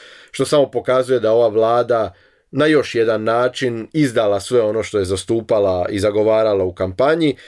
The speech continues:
U izvješću Svjetskog ekonomskog foruma Hrvatska je na sto dvadesetom od sto četrdeset mjesta po neovisnosti sudstva i mislim da to uz,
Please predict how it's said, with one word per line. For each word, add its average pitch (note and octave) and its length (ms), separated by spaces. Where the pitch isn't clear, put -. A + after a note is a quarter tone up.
U F3+ 120
izvješću D#3 520
Svjetskog C#3 400
ekonomskog A#2 480
foruma C3+ 460
Hrvatska A#2 540
je G#2 120
na G2+ 140
sto C3+ 240
dvadesetom A#2 840
od G2+ 140
sto B2 300
četrdeset G#2+ 720
mjesta A2+ 540
po B2 120
neovisnosti A2+ 1120
sudstva C#3+ 480
i B2+ 40
mislim B2 280
da G2 100
to F#2+ 360
uz, D#3+ 200